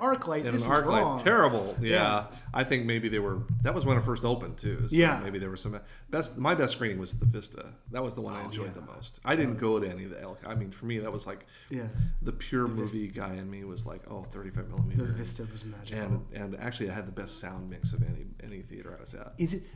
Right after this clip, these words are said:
Speaker 1: like, for those, those of you who are in Los Angeles who haven't been, and that was the first time you'd been to the Vista,
Speaker 2: No,
Speaker 1: right?
Speaker 2: no, I've been
Speaker 1: No,
Speaker 2: a
Speaker 1: okay,
Speaker 2: couple
Speaker 1: you've been a
Speaker 2: times.
Speaker 1: couple times. Okay, good,
Speaker 2: Yeah.
Speaker 1: good, good, good, good. Um,
Speaker 2: Yeah, I knew what I was in for.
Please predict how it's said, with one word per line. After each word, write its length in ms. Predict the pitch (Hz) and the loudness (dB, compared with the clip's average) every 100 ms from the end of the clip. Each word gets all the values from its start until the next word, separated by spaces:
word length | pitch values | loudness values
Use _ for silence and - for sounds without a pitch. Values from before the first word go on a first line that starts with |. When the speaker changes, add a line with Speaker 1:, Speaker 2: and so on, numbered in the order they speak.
| - | -2
Speaker 1:
like, 220 | 165 170 | 2 2
for 100 | - | 4
those, 360 | 175 208 240 - | 4 6 4 2
those 200 | 170 233 | 2 4
of 60 | 269 | 8
you 120 | 262 | 8
who 40 | |
are 40 | 233 | 6
in 80 | 202 | 2
Los 200 | 175 175 | 0 0
Angeles 520 | 156 127 120 113 - | 0 -2 -4 -6 -6
who 140 | 147 | -6
haven't 500 | 139 - 143 165 165 | -6 -2 0 2 0
been, 160 | 147 143 | 0 0
and 100 | 165 | 2
that 60 | |
was 100 | 254 | 4
the 60 | 330 | 4
first 180 | 285 277 | 2 2
time 100 | 226 | 2
you'd 160 | 190 | 2
been 140 | 151 202 | 2 0
to 60 | |
the 80 | 143 | 0
Vista, 340 | 123 117 127 123 | -4 -6 -2 6
Speaker 2:
No, 200 | 165 226 | 10 10
Speaker 1:
right? 80 | 220 | 10
Speaker 2:
no, 120 | 175 | 6
I've 120 | 156 | 6
been 80 | 185 | 8
Speaker 1:
No, 80 | 170 | 8
Speaker 2:
a 40 | |
Speaker 1:
okay, 80 | 147 | 6
Speaker 2:
couple 160 | 160 175 | 4 4
Speaker 1:
you've 80 | 175 | 4
been 60 | |
a 60 | - | 2
Speaker 2:
times. 80 | - | 0
Speaker 1:
couple 120 | 131 | -4
times. 160 | 117 113 | -6 -6
Okay, 120 | 156 | -2
good, 100 | 160 | 0
Speaker 2:
Yeah. 80 | 110 | 0
Speaker 1:
good, 140 | 117 120 | 0 -2
good, 140 | 113 | -4
good, 140 | - | -8
good. 200 | - - - - - - - - | -12 -18 -20 -20 -16 -14 -16 -4
Um, 520 | 151 139 127 120 117 | 0 2 0 -2 -2
Speaker 2:
Yeah, 80 | 110 | -2
I 60 | 101 | -2
knew 140 | 127 | 2
what 160 | 143 123 | 2 4
I 20 | |
was 120 | 110 110 | 4 6
in 120 | 98 | 4
for. 280 | - - | -2 -6